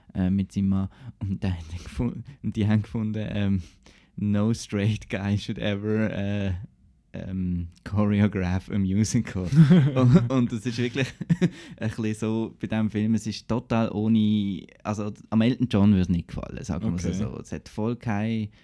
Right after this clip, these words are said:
Speaker 1: Pop und kein Spektakel, es ist so, eben so ein bisschen wie eine, eine Parade im Euro-Disney.
Speaker 2: <laughs>
Speaker 1: Äh, völlig
Speaker 2: So ein bisschen
Speaker 1: unspannend
Speaker 2: Fastnachteln ein bisschen.
Speaker 1: gefilmt und choreografiert
Speaker 2: Ja.
Speaker 1: und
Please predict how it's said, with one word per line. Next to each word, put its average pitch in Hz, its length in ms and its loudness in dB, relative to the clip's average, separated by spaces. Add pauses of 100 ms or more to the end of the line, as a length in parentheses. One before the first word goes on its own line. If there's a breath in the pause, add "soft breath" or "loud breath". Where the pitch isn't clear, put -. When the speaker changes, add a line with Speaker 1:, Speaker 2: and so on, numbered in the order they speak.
(160 soft breath)
Speaker 1:
Pop - 260 -6 (360)
und 107 280 -2
kein 101 1120 -6
Spektakel, 113 840 -4
es 110 160 -4
ist - 180 -8
so, 117 160 -4
eben 123 180 -8
so 120 120 -8
ein - 40 -20 (100)
bisschen 110 120 -4
wie 120 60 -4
eine, 123 220 -4
eine 110 120 -4
Parade 98 640 -4
im 98 120 0
Euro-Disney. 101 920 0
Speaker 2:
<laughs> - 40 -6 (480 loud breath)
Speaker 1:
Äh, 101 380 -6 (240)
völlig 131 640 -4
Speaker 2:
So 120 140 -4
ein 123 60 -2
bisschen 131 160 0
Speaker 1:
unspannend 117 560 0
Speaker 2:
Fastnachteln 104 80 0
ein 95 180 -4
bisschen. 113 220 -2
Speaker 1:
gefilmt 127 400 -4
und 117 180 0
choreografiert 113 1080 -4
Speaker 2:
Ja. 113 40 -2
Speaker 1:
und 107 180 0